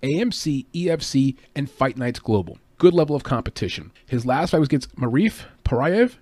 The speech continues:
That was two thousand twenty-two, this year, a round two T K O win. That was in the A M C slash E F C, if I'm looking up that correctly. They did, like, a little cross promotion type of thing. Parayev is thirty-two, five and one overall. Very experienced fighter. You'd like to see that. And a, a decent opponent overall.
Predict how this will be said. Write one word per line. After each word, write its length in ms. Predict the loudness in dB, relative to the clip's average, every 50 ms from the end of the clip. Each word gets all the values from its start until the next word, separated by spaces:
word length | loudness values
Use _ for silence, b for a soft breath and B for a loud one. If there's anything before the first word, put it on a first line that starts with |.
| _
That 80 | -6 -6
was 100 | -6 -4
two 120 | 0 0
thousand 160 | 0 0 -2 -6
twenty-two, 480 | -6 -6 -4 -4 -4 -2 -2 -2 -2
this 340 | -2 -2 -4 -4 -4 -4 -4
year, 120 | -4 -2
a 40 | 0
round 420 | 0 0 0 0 0 -2 -4 -4 -6
two 280 | -4 -2 -2 -2 -2
T 200 | -4 -6 -6 -6
K 200 | -2 0 0 2
O 60 | 2
win. 280 | 2 2 2 0 0 -4 b b _
That 120 | -2 0
was 160 | 0 0 0
in 100 | 2 2
the 140 | 2 0 2 2
A 160 | 4 4 4
M 140 | 4 4 0
C 380 | -2 -4 -4 -2 -2 -2 -4 -4
slash 720 | -6 -8 -10 -8 -8 -8 -6 -4 -4 -4 -4 -6 -10 -8 -6
E 180 | -2 -2 0
F 140 | -2 -2 -4
C, 360 | -8 -10 -8 -6 -6 -4 -4
if 120 | -4 -4 -4
I'm 120 | -6 -4
looking 300 | -4 -4 -6 -6 -6 -8
up 80 | -6 -6
that 160 | -6 -8 -8
correctly. 460 | -8 -8 -4 -4 -4 -2 -2 -2 -2
They 140 | -2 -2 -2
did, 160 | -2 -4 -4
like, 120 | -4 -6 -6
a 80 | -6
little 180 | -6 -6 -8 -10
cross 360 | -12 -6 -4 -4 -4 -4 -6
promotion 400 | -8 -6 -4 -4 -4 -4 -4 -6
type 160 | -6 -6 -6
of 80 | -6 -4
thing. 260 | -2 -2 -2 -2 -4 B B B -2
Parayev 360 | 0 2 4 4 4 4 4
is 140 | 4 2 2
thirty-two, 500 | 2 0 2 2 2 0 0 -4 -4 -2
five 300 | 0 2 2 4 4 2
and 80 | 2 0
one 160 | 0 0 2
overall. 420 | 0 2 0 0 -2 -2 -4 -8 -16 _
Very 400 | -8 -4 0 4 4 4 4 4
experienced 540 | 0 -2 -4 0 2 2 4 4 2 0 -2
fighter. 140 | -2 -2 -2
You'd 80 | -2
like 80 | -4 -6
to 80 | -4 -6
see 100 | -4 -2
that. 240 | -2 -4 -4 -8 -14 -10 -4
And 140 | -2 -2 -2
a, 100 | -2 -4 -4 _
a 100 | 2 2 2
decent 340 | 2 0 0 0 0 -2 -2
opponent 320 | 0 0 0 2 2 2
overall. 400 | 2 2 2 0 0 0 -2